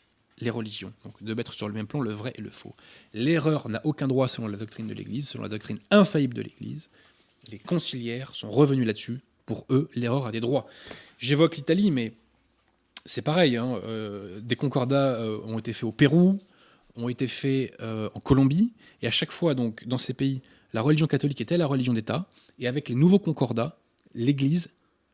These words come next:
euh, enfin, le catholicisme n'est plus la religion d'État. Et si l'on en croit Monseigneur Lefebvre, eh bien,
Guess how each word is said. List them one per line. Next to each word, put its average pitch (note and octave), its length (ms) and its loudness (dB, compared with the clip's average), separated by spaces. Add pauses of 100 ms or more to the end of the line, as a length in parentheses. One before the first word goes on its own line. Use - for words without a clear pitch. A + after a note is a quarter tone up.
(160)
euh, G#2+ 260 -10
enfin, G#2+ 160 -8
le C#3+ 120 4
catholicisme D3+ 640 0
n'est C#3+ 280 8
plus - 320 -2 (120)
la A#2 120 -4
religion A2+ 300 -4
d'État. G#2+ 320 -12 (300)
Et - 80 -6
si - 180 4
l'on F#3+ 160 6
en D#3+ 60 2
croit D#3+ 160 0
Monseigneur C3+ 340 2
Lefebvre, C3+ 500 -2 (840)
eh - 80 -6
bien, A#2+ 360 0